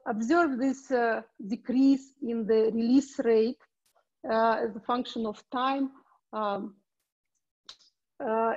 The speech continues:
i-, i-, in our, in our, uh, mechanistic model. However, we consider the, uh, scenario when we have sit one, sit seven combination, so the tra-,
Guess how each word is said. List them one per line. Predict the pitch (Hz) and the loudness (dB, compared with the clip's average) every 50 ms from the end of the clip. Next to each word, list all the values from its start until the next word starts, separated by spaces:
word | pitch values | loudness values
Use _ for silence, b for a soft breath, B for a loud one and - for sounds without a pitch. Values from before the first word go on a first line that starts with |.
| - - | -6 -8
i-, | 294 302 - | -10 -10 -6
i-, | - 262 247 - 262 247 | -4 -4 -2 0 2 2
in | 240 247 | 4 4
our, | 247 254 247 247 247 247 240 247 | 4 6 4 4 4 2 -2 -4
in | 240 233 233 | -4 -2 0
our, | 240 240 240 233 226 - - - | 2 2 2 2 2 0 -2 -4
uh, | 226 220 220 220 220 | -4 -2 -2 -2 -4
mechanistic | 208 220 - 226 226 233 247 247 - - - - 247 | -6 -8 -6 -4 -4 -4 -4 -6 -6 -10 -10 -6 -6
model. | 226 220 208 - 208 - - - - _ b b b b b b b | -4 -4 -4 -6 -6 -8 -10 -12 -16 _ b b b b b b b
However, | - 254 262 294 339 359 349 330 302 285 277 247 240 | 0 4 4 6 6 4 4 4 2 2 0 0 -2
we | 277 311 | -2 -2
consider | 302 - 277 269 262 - - - 302 320 247 285 277 | -2 -2 -4 -4 -6 -6 -4 -2 -2 0 0 0 -2
the, | 220 214 262 254 254 254 247 247 247 233 - - - | -2 0 -2 -2 -2 -2 -4 -4 -4 -6 -6 -6 -4
uh, | 240 226 226 - _ _ | -4 -4 -4 -6 _ _
scenario | - 269 254 262 285 302 294 277 269 233 220 | -8 -6 -4 -2 0 0 0 -2 -2 -2 -4
when | 220 196 233 240 240 240 240 - _ _ _ _ _ | -4 -2 -4 -4 -4 -4 -8 -12 _ _ _ _ _
we | - 226 196 254 | -14 -10 -8 -6
have | 196 - 254 240 - | -2 -2 -2 -2 -4
sit | - - - 247 - - | -6 -6 -6 -6 -4 -2
one, | 214 269 269 262 262 | 0 0 2 2 0
sit | 262 - - 262 226 - | -2 -6 -8 -8 -8 -8
seven | _ - - - 349 415 440 359 370 285 262 | _ -10 -4 -2 0 0 2 2 0 -2 -2
combination, | - 254 226 208 190 226 226 233 240 233 190 190 220 - - 269 269 262 | -4 -6 -6 -6 -4 -4 -4 -2 -2 -2 -2 -4 -6 -6 -8 -8 -10 -8
so | - - 254 | -6 -4 -2
the | 220 240 226 - | -2 -2 -2 0
tra-, | 240 254 - | -2 -4 -4